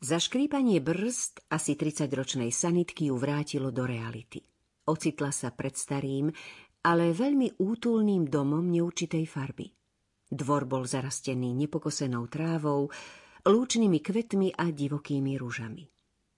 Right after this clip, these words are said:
Ich vôňa sa miešala s arómou mokrej hliny. Na schodoch pred dverami na ňu zaprskal kocúr. Naježene sledoval votrelca. Z dverí vykúkla bielosivá hlava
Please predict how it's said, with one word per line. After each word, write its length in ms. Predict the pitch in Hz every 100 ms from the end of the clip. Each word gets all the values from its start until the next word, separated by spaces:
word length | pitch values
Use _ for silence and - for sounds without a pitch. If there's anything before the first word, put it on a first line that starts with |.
| _ -
Ich 160 | 175 147
vôňa 400 | 170 233 247 226
sa 160 | 190
miešala 480 | 165 185 196 196 180
s 160 | 147 156
arómou 560 | 156 160 156 156 151
mokrej 560 | 139 135 127 139 139 135
hliny. 480 | 127 120 113 147 160 _ _ _ _ _ _ _ _ _ _ _ _ _ _ _ _ 160
Na 80 |
schodoch 400 | 180 - 302 285
pred 240 | - 160 135
dverami 480 | 131 131 127 156 240 - _ 185
na 80 | 254
ňu 160 | 185
zaprskal 480 | 185 214 202 - 180
kocúr. 560 | - 143 - 110 - - _ _ _ _ _ _ -
Naježene 640 | 147 151 147 139 131 127
sledoval 560 | - 135 131 127 127 123
votrelca. 720 | 127 139 135 127 123 - - - _ _ _ _ _ -
Z 160 | 160
dverí 320 | 202 277 214
vykúkla 480 | 190 208 202 190 175
bielosivá 640 | 160 165 160 - 147 127 123 123
hlava 320 | 147 160 196